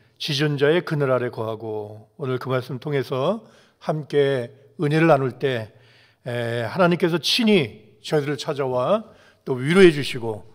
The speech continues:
또 용기를 주시고 이 모든 환난을 넉넉히 이길 수 있는 은총을 더하여 줄 줄로 믿습니다. 그러니까 예수님은 이 땅에 오셔서 언제든지 아무것도 한 가지라도 자기 마음대로 하지 않고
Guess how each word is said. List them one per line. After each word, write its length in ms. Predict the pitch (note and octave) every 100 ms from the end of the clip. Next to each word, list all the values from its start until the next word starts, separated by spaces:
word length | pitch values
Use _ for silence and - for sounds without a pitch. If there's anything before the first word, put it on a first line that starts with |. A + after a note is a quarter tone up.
| _
또 140 | - C3
용기를 360 | C#3+ G3 G3
주시고 600 | E3 D3 - A#2+ A#2 G2 - _ _
이 200 | - F#3+
모든 300 | G#3 F3+ F#3
환난을 420 | D3+ E3 D3+ D#3
넉넉히 880 | A#2+ C3 E3 G3+ G3 G#3 G#3 A3 A3 - - -
이길 280 | E3 F3+
수 140 | E3+ F#3+
있는 500 | D3 D3 F#3+ B2 - - _
은총을 720 | D3 C#3+ - C3+ C3 G3 A3+ - - _
더하여 320 | - B2 C3
줄 220 | A#2 C3
줄로 540 | A#2+ B2+ B2 F3+ G#3+ - _ -
믿습니다. 680 | C3+ - C3+ A2+ A2 G#2 - - - - - _
그러니까 220 | - D3+ D#3+
예수님은 380 | E3 F3+ G3+
이 100 | F#3+
땅에 140 | E3+ F3+
오셔서 580 | E3+ E3+ D#3 F3 E3+ E3
언제든지 840 | C#3+ D3 D3 D3 B2+ C3 C#3 G3+ G3+
아무것도 460 | C3+ C#3+ C#3 C#3
한 140 | C#3+ E3+
가지라도 760 | E3 D#3 D3+ C#3 F#3+ A#2+ - _ _ _ _
자기 320 | - C#3+ C#3
마음대로 420 | F3 E3 D#3+ E3
하지 180 | D3+ C#3
않고 640 | C3 A#2+ C#3+ D#3 A#2+ G2